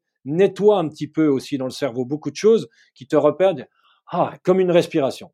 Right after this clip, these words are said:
Et après, c'est parti. Arrivé à dix-sept, dix-huit ou dix-neuf heures, je me mettais véritable au lit, véritablement au lit jusque deux heures, une heure et demie, deux heures du matin.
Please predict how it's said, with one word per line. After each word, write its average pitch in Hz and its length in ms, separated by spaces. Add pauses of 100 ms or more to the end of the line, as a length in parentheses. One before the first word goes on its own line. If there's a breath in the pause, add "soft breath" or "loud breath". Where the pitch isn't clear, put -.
Et 165 120
après, 190 240
c'est 185 140
parti. 160 360
Arrivé 185 440
à 151 80
dix-sept, 185 460 (100)
dix-huit 156 500
ou 147 60
dix-neuf 175 400
heures, 165 280 (280)
je 127 160
me 165 140
mettais 185 260
véritable 202 440
au 175 80
lit, 175 280 (360)
véritablement 170 720
au 165 100
lit 165 160
jusque 135 300
deux 131 600
heures, 180 180
une 135 120
heure 147 80
et 147 60
demie, 156 140
deux 139 180
heures 135 80
du 120 100
matin. 180 320